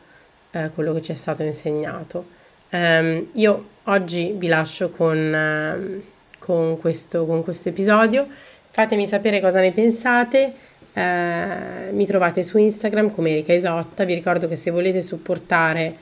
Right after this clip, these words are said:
eh, questo podcast, come vedete non ci sono pubblicità, non c'è niente, ci va del tempo ogni settimana per tirar fuori un episodio. Potete acquistare, eh, i libri su Womenplot, che ovviamente è la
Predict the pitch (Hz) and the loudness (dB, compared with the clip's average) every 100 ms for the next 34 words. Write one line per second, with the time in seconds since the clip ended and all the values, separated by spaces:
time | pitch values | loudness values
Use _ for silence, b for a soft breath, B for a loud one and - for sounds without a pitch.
0 | B B B _ 165 156 170 175 - 170 | B B B _ -6 -4 -4 -4 -2 -2
1 | 185 190 185 190 175 - 165 165 165 165 | 2 0 2 -2 -2 -2 0 2 -2 0
2 | 170 170 - 180 165 165 160 151 165 165 | -2 -2 -4 -2 -2 -4 -6 -6 -6 -2
3 | 160 156 180 160 156 - 170 180 180 185 | 0 -2 -4 -6 -6 -4 0 2 2 0
4 | 185 202 208 B B B B - 170 160 | 2 0 0 B B B B -8 0 0
5 | 165 170 - 160 160 165 165 156 - - | 2 -2 2 4 4 2 0 -2 -6 -8
6 | 156 151 156 147 151 160 151 - 165 156 | -4 -2 -4 -6 -10 -6 -8 -4 -2 0
7 | 151 185 185 170 175 180 190 B B B | 0 0 2 2 2 2 -2 B B B
8 | - 180 170 156 196 - 180 202 170 165 | -4 0 0 0 -2 0 2 4 4 4
9 | 170 - - 160 156 190 180 175 170 156 | 2 -6 -10 -8 -6 -6 -4 -2 -2 -4
10 | 170 156 147 147 147 165 160 - 156 160 | -4 -4 -4 -4 -4 -6 -6 -6 -6 -4
11 | 151 147 147 156 - 175 160 | -4 -4 -6 -8 -8 -10 -8